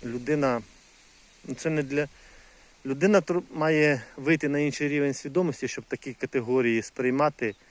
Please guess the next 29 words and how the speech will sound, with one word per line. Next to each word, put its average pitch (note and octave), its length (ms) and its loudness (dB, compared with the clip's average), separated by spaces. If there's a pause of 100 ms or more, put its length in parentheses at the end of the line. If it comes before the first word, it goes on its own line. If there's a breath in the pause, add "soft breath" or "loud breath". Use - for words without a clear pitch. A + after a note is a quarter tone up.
(520 soft breath)
а, G#2+ 800 -4
з G2+ 160 -12
повагою, B2+ 640 2
вдячністю B2 680 -2
і A#2+ 40 -2
любов'ю. B2+ 440 -2
Тому B2 180 -8
що - 140 -12
все - 160 -6
це C3+ 140 -6
створено C3+ 680 -2
з A2+ 100 -10
любов'ю C3 640 -2
і, C3+ 260 -4
і C#3 180 -8
з A2 100 -10
любові B2 480 0
безумовної. G#2+ 760 -4 (600 loud breath)
І A#2+ 60 -12
тоді C#3+ 440 -2 (100)
це - 120 -10
перестаєш D3 760 -2
обесцінювати B2+ 880 -2 (540 loud breath)
і B2+ 220 0
вже B2 180 -4
не D3 100 -2
сприймати D3+ 480 -2
цю C3+ 200 -4
гру C#3 400 0